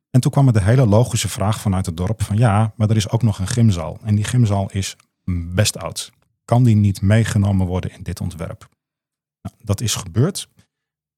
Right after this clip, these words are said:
Eh, er zijn eerst varianten gepresenteerd met, eh, eh, eh, volledige, eh, integratie van die gymzaal, eh, in het, eh,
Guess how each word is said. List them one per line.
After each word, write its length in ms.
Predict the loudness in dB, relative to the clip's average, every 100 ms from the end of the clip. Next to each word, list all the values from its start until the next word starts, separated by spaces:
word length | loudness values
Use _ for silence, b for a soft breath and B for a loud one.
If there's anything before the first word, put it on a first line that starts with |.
| 0
Eh, 520 | 2 4 4 4 4
er 80 | 4
zijn 160 | 2
eerst 260 | 2 0 0
varianten 460 | 2 4 4 2
gepresenteerd 800 | 0 -4 -2 -2 -2 0 -2 -2
met, 300 | -2 -2 -4 -6
eh, 220 | -4 -4
eh, 340 | -6 -6 -6
eh, 80 | -8 -10 -12 -14 _ _ _ _ _ _ _
volledige, 760 | -4 0 2 2 2 0 -2 -2
eh, 180 | -4 -4 -2
integratie 800 | 0 0 0 0 0 0 -2 -2
van 160 | -2
die 100 | -2
gymzaal, 640 | -2 0 2 2 0 -4 -10
eh, 160 | -12 -12 -8
in 160 | 0 0
het, 200 | 0
eh, 60 | -8